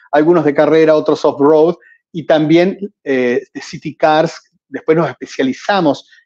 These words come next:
en lo que es, eh, la movilidad como servicio. Por eso nos interesa masificar los buses eléctricos. Entonces,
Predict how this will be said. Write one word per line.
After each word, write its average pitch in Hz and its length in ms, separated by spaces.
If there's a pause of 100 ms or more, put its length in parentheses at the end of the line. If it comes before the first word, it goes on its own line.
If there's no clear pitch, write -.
en 127 160
lo 123 160
que 131 220
es, 143 260 (220)
eh, 123 220
la 123 120
movilidad 127 540
como 127 220
servicio. 139 560
Por 123 120
eso 135 160
nos 135 140
interesa 131 580 (360)
masificar 135 680
los 135 140
buses 131 300
eléctricos. 131 480
Entonces, 151 440